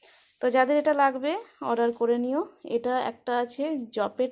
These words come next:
মানে যারা জপ করো বেদান্তি মালাতে, অনেকেই কিন্তু জপ করো, যারা বিশেষ করে আমিষ আহার করো, ঠিক আছে, তারা কিন্তু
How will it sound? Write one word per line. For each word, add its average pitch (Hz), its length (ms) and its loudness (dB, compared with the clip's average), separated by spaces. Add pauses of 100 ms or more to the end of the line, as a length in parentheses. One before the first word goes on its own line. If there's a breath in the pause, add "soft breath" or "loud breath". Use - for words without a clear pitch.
মানে 214 260 -6
যারা 214 200 0
জপ 220 320 -2
করো 196 200 -2
বেদান্তি 190 400 -6
মালাতে, 196 300 -6
অনেকেই 208 340 -6
কিন্তু 226 220 -8
জপ 196 300 -8
করো, 190 180 -10 (400 loud breath)
যারা 226 300 2
বিশেষ 240 400 -4
করে 294 280 -2
আমিষ 240 400 -4
আহার 202 300 -6
করো, - 260 -14 (100)
ঠিক 294 160 -12
আছে, 381 260 -8 (400 loud breath)
তারা 247 220 0
কিন্তু 277 360 -4